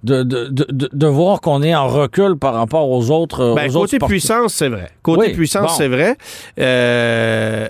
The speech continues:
Speaker 2: mais, mais, mais on, on va voir ce que, ce, ce que cette Civic S I là va. Tu sais, la Civic S I,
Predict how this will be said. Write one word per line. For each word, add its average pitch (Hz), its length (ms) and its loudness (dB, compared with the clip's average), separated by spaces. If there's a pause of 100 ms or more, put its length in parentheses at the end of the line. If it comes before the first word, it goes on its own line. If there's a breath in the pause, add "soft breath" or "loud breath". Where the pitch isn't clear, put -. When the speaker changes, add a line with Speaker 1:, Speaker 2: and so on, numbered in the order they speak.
Speaker 2:
mais, 151 280 -2
mais, 135 240 -4
mais 135 280 -2 (100)
on, 135 300 0
on 139 140 0
va 160 160 2
voir 185 340 2
ce - 80 -12
que, 147 100 0
ce, 147 160 -2 (340 loud breath)
ce 160 100 -14
que 135 120 0
cette 139 220 -2
Civic 151 380 0
S 135 240 -2
I 131 60 -2
là 175 180 2
va. 135 300 0
Tu - 80 -20
sais, 160 140 0
la 107 120 -4
Civic 139 340 -2
S - 200 -4
I, 165 140 -2